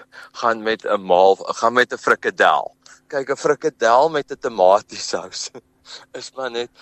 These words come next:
ek, jy kan my in 'n wip vang. Dit is regtig waar, en almal het altyd maalvleis in die yskas, en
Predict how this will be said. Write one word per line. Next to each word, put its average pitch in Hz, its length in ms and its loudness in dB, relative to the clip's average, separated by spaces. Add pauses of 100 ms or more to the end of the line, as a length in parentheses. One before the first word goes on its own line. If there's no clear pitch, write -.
(260)
ek, 127 200 -4
jy 107 120 -4
kan 113 160 -6
my 113 160 0
in 104 100 -4
'n 101 100 -2 (120)
wip 85 220 -2
vang. 50 360 -8 (240)
Dit 104 200 -4
is 135 160 0
regtig 87 520 0
waar, 87 200 4
en 107 100 -2 (100)
almal 156 280 2
het - 120 0
altyd 110 380 0
maalvleis 82 540 -2
in 82 60 -16
die - 160 -10
yskas, - 320 -12
en 107 80 -6